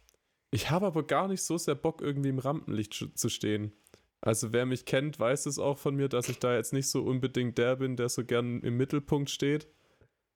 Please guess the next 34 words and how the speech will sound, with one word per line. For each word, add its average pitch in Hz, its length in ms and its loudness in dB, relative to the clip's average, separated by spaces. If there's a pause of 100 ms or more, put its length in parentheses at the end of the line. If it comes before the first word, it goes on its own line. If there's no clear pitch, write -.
(120)
Ähm, 117 600 2 (140)
und 113 260 0
deswegen, 123 600 0
ich - 180 -4
find's 135 300 0
voll 127 200 2
das 123 300 -4
zweischneidige 123 920 0
Schwert, - 500 0
weil 113 360 2 (1000)
einerseits, 135 720 2
äh, - 360 -8
äh, - 200 -4 (220)
würd's - 500 -4
mich 113 140 -2
schon 113 200 0
freuen, 120 440 2
wenn 117 140 -2
quasi 113 420 0
das, 120 260 0
was 113 160 2
ich 110 120 -4
schaffe, 123 420 0
anderen 110 300 -2
Menschen 110 320 -2
gefällt 131 540 0
und 107 140 -2
ich 101 100 -6
dadurch 117 340 0
eine 131 80 -2
gewisse 120 380 -2
Berühmtheit 117 560 -2
erlangen 117 480 0
würde. 143 380 0